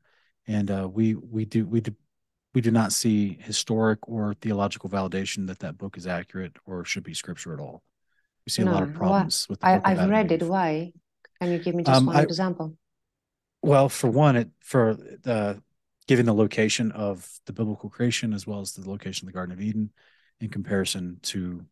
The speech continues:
Speaker 1: Genesis and Jubilees, which, so it directly contradicts,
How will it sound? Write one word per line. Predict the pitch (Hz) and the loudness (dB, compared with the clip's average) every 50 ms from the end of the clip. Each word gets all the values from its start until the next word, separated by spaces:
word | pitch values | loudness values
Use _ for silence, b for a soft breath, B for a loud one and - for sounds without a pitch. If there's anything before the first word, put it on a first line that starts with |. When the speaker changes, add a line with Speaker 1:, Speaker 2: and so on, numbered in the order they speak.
| _ _ | _ _
Speaker 1:
Genesis | - 101 95 92 87 - 92 87 - | -4 -2 -2 0 -2 -4 -6 -6 -8
and | - 87 | -8 -8
Jubilees, | 85 82 82 80 80 - - - - _ _ _ _ _ _ _ _ _ _ _ _ _ - | -12 -12 -14 -16 -18 -18 -18 -18 -20 _ _ _ _ _ _ _ _ _ _ _ _ _ -10
which, | - - - - _ _ b b b b b b b b | -6 -6 -6 -6 _ _ b b b b b b b b
so | - 113 110 | 2 4 4
it | 107 85 | 4 6
directly | 107 110 120 113 - 117 107 | 6 4 4 4 2 0 -2
contradicts, | - 110 107 107 - - 95 101 98 92 - - - - - | 0 0 0 0 0 0 -2 -2 -2 0 0 -2 -2 -2 -6